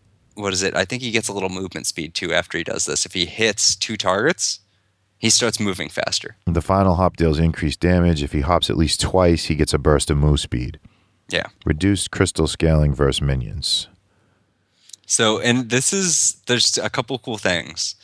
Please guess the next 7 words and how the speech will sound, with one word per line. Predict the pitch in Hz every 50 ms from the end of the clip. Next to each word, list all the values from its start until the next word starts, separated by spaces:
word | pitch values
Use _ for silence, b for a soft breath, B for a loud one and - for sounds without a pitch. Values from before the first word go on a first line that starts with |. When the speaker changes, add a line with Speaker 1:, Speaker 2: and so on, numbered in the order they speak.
| b b b b b b
Speaker 1:
with | - 95 87 -
this. | 82 78 - - - - - - - _ _ _ _
First, | - - 190 208 247 - - - - -
it's | 113 113 - -
the | - 110 92
animation. | 101 98 95 92 82 85 - - - - - _ _ _ _ _ _ -
Speaker 2:
Oh. | 95 85 - -